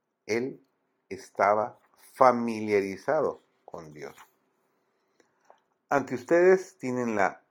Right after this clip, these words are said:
tarea de mejorar el resto de su vida, reformando y elevando el carácter.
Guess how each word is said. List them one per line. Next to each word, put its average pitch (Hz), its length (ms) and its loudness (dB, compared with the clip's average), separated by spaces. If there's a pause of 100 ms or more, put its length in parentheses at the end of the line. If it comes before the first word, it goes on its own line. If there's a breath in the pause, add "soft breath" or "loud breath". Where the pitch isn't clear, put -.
(160)
tarea 110 440 0
de 104 140 -4
mejorar 90 800 -8
el 92 180 -12
resto 98 420 -6
de 90 80 -4
su - 180 -20
vida, 107 360 -10 (100)
reformando 101 1300 -10
y 107 120 -10
elevando 92 520 -8
el 87 80 -10
carácter. 82 480 -12